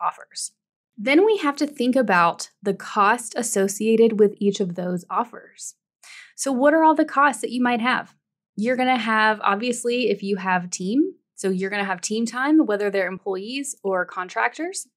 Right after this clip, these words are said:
So we wanna factor in, you may just use an average or, you know, some of you might even bill hourly. I'll talk about why I don't love that in a few minutes also. But if it comes with a certain number of hours, you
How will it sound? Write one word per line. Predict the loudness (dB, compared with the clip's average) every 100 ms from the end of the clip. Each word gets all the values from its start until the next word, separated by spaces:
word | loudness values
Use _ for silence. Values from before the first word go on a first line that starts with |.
| _
So | -6 -2
we | 0
wanna | 0 0
factor | -2 -4 -2 -4
in, | -2 -2 -2 -6 _ _ _
you | 0 4
may | 4
just | 4 2
use | 2 2
an | 2
average | 4 4 6 4 4 2
or, | 4 6 6 4 0 -6 _
you | 0
know, | 0
some | 2 2
of | 4
you | 4
might | 4 2
even | 2 2 4
bill | 4 4
hourly. | 4 4 4 4 2
I'll | 0
talk | -4 -10 -8
about | -6 -4
why | -2 -2
I |
don't | -2 -6 -8
love | -10 -8
that | -4 -4 -4 _ _ _ _
in | -6 -6
a |
few | -6 -6
minutes | -4 -4 -4
also. | -4 -2 0 2 0 -6 _ _ _
But | 0 2
if | 2 0
it | -2
comes | 0 0 2
with | 0 -2
a |
certain | -2 -2 0
number | 2 2 2
of | 0
hours, | 0 2 2 0
you | -4 -4